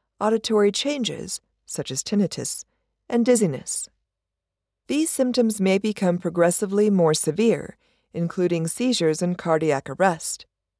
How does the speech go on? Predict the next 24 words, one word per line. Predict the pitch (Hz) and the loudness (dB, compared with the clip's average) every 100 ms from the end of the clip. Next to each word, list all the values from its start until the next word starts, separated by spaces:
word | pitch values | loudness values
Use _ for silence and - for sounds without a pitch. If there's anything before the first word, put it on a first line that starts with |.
| - | -4
end | 202 190 | -2 -2
quote. | - 131 - - - _ _ _ _ _ _ | -4 -12 -12 -20 -20 _ _ _ _ _ _
Rescue | - 277 - - 285 | -2 -2 -2 -4 -4
kits | - 202 - | -2 -2 -2
for | - 170 | 2 4
last, | 175 170 151 - - - _ _ _ _ | 4 2 -4 -10 -10 -14 _ _ _ _
which | 247 | -4
should | - - 311 | -2 -4 -6
contain | - 320 - 233 220 202 | -10 -14 -4 0 2 4
lipid | 185 190 | 2 4
emulsion | 175 160 160 170 190 | 2 4 2 2 -2
twenty | 190 - 151 151 | -2 -2 -4 -4
percent, | - 139 - 233 147 - - _ _ | -6 -4 -2 -2 -2 -8 -16 _ _
large | - 139 139 - | -2 0 0 -2
syringes | 143 147 160 160 | 0 0 0 -2
and | 151 139 | -2 0
needles, | 202 170 - - - _ _ _ | 0 0 -4 -12 -12 _ _ _
I | - 233 269 | -2 0 2
V | 262 | 2
administration | 240 190 208 226 - 190 190 | 2 4 2 2 2 2 2
supplies, | 185 202 - 254 180 165 170 - _ _ _ | -2 -4 -2 -2 -2 -6 -10 -10 _ _ _
for | - 143 | -2 -2
example | 139 160 147 - | 0 -2 -2 -6
tubing, | 135 - 208 - - 165 | -8 0 0 0 -10 -14